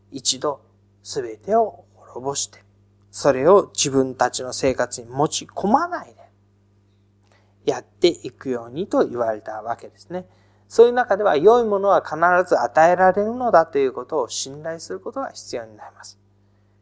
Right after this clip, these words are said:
良いものは神様から与えられるのだ。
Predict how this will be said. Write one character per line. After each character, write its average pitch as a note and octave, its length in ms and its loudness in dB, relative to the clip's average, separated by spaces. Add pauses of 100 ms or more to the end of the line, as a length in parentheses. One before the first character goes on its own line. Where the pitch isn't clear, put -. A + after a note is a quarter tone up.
(140)
良 A#3+ 220 10
い A#3 60 -2
も G3+ 160 -4
の D3+ 180 -12
は F#3+ 240 -2 (240)
神 C3 260 -2
様 A2 240 -20
か C3+ 120 -12
ら C3+ 260 -14
与 G3+ 400 -4
え - 20 -4
ら G#3+ 180 2
れ C4 140 -10
る D4 140 -14
の C#3 200 -14
だ。 - 200 -10